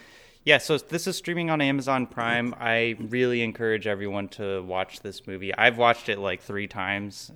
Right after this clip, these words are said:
and it just, it never, it doesn't get old. <clears throat> Like, every time I've seen it on a streaming service, I will click it and watch it.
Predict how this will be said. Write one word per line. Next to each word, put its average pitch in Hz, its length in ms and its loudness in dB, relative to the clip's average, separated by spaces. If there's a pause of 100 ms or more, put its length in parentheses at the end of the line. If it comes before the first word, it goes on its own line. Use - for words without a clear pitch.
and 92 460 -6
it - 220 -12
just, - 340 -10
it 120 180 -6 (300)
never, 120 340 2
it 139 140 -2
doesn't 143 220 2
get 123 120 8
old. 107 300 4
<clears throat> 104 120 0
Like, 98 200 -2 (300)
every 135 260 2
time 127 440 0 (500)
I've 117 220 6
seen 120 260 -2
it 123 100 -2
on 113 140 -2
a 107 40 -4
streaming 113 440 -4
service, 123 640 -2 (400)
I 104 140 0
will 107 220 0
click - 360 -6
it 113 160 0
and 95 340 -8
watch 87 300 -10
it. - 160 -12